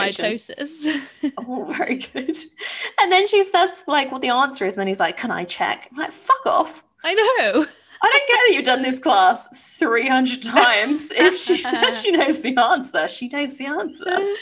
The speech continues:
Speaker 2: I did literally think of it like that. I mean, he's probably literally been to that class five hundred <laughs> times.
Speaker 1: Yeah, I mean, look, he has, but it still pissed me off. <laughs>
Speaker 2: It's fucking metaphase.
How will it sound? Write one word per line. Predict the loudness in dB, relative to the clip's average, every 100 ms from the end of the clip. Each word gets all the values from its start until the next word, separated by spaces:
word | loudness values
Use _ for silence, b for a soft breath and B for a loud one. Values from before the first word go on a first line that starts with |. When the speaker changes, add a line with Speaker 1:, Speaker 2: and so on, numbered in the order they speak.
| B B B B
Speaker 2:
I | -8
did | -4 -4
literally | -2 -2 -4
think | -4 -4 -4
of | -6
it | -6
like | -6 -8 -6
that. | -8
I | -6
mean, | -8 -10
he's | -10 -12
probably | -10 -10 -8 -8
literally | -8 -10 -14 -14
been | -10 -12
to | -12
that | -10 -10 -10
class | -10 -10 -12
five | -12 -8 -6
hundred | -4 -4 -4 -6
<laughs> | 0
times. | 0 0 -4 -6 -8 -12
Speaker 1:
Yeah, | -2 0
I | 0
mean, | -2 -2
look, | -4 -4
he |
has, | -2 2 2 0
but | -2 0 0 0
it | -6
still | -6 -8
pissed | -8 -10 -10
me | -8
off. | -6 -4 -6 -10 -4
<laughs> |
Speaker 2:
It's | -4 -4 -8
fucking | -8 -8 -6
metaphase. | -4 -2 -4 -2 0 0 -2